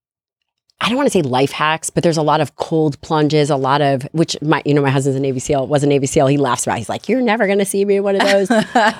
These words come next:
Speaker 1: But there's a lot of more, uh, wearable type
Speaker 2: Mm,
Speaker 1: stuff
Speaker 2: yes.
Speaker 1: and sauna type stuff. What is the next trend, do you think, that we, that we are not aware of?
Speaker 2: The next one that we're not aware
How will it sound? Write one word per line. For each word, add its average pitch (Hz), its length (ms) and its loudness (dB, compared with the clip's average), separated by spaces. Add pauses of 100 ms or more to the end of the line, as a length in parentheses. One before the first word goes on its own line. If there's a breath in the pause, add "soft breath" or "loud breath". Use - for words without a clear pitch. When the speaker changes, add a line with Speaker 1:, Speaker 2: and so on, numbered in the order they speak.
(120)
Speaker 1:
But 208 120 0
there's 208 180 0
a 196 40 4
lot 180 240 2
of 196 240 4 (100)
more, 156 380 -6 (140)
uh, 135 240 -6
wearable 180 440 4
type 170 240 -6
Speaker 2:
Mm, - 40 -14
Speaker 1:
stuff 156 640 -2
Speaker 2:
yes. 147 220 -2
Speaker 1:
and 143 320 -4
sauna 175 420 2
type 165 180 0
stuff. 156 440 0 (380 loud breath)
What 185 160 0
is 269 100 0
the 294 80 2
next 156 640 -2
trend, 127 420 -2
do 117 60 -10
you 120 60 -6
think, - 420 -12
that 160 140 -2
we, 147 180 -4 (180)
that 156 120 0
we 175 140 4
are 156 100 4
not 147 420 0
aware 107 300 -8
of? - 300 -12 (1500)
Speaker 2:
The 165 80 -6
next 156 540 -4
one 294 140 0
that - 180 -6
we're 156 60 -10
not 160 540 -4
aware 147 440 -6